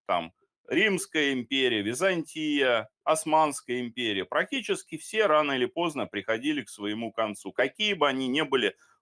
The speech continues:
мощные, могучие и так далее. То есть если уж империя со всеми их ресурсами и возможностями не могут обеспечить собственную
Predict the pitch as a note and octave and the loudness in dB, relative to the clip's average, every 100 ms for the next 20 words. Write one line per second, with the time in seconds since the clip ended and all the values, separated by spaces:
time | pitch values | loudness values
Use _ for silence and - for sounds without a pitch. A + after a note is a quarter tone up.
0 | - A#2+ F3 G#3 G3+ - F3+ E3+ E3 B2+ | -6 0 4 6 4 0 -2 2 2 4
1 | A2 G#2 E3+ G3 F#3 F3 D3+ C#3 B2 C3 | 2 2 -2 -2 -6 -4 -2 -2 -2 -2
2 | B2+ A2 G#2+ E2+ B1 G1+ _ F#2+ G2 F#3 | -2 -2 2 2 0 -8 _ -8 2 2
3 | F#3 E3+ D#3 - - _ - E3 D#3+ A3 | 4 2 2 -2 -12 _ -6 -4 -2 0
4 | B3+ A#3 F3 G#2+ F2+ B2+ B2 D#3+ C#3+ B2 | 2 4 4 2 2 0 0 2 2 2
5 | A2+ G2+ - _ - B2+ - - B2+ - | -2 -4 -12 _ -4 -4 -2 -2 -2 -4
6 | A2 G#2 A2 A2 B2+ A#2+ G#2+ G2 - F#2+ | -4 0 0 0 0 -2 -2 -8 -6 -4
7 | G#2 B2+ D3 B2+ G#2 G2 G2 A2 - B2 | -2 0 2 0 0 -2 -2 -4 -8 -6
8 | G#2 - F2 - B2+ - - G2 F#2+ F2+ | -6 -6 -12 0 0 0 -8 -8 -6 -8